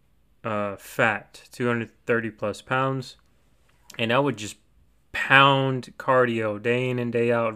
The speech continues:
running, swimming, you name it. Um, I, I would also starve myself,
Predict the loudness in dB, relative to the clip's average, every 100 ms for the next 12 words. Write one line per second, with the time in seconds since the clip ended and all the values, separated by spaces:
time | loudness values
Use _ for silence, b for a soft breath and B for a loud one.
0 | 0 2 2 0 -4 -6 -8 -4 -2 0
1 | -2 -4 -8 B B B B B -4 0
2 | 0 0 -4 -8 -10 B B B B -10
3 | -4 -2 -2 -6 -6 -4 -2 0 0 0
4 | 0 0 0 -6 -8 -10 -2 0 0 -2
5 | -6 -6 -6 -6 -6 -14 -20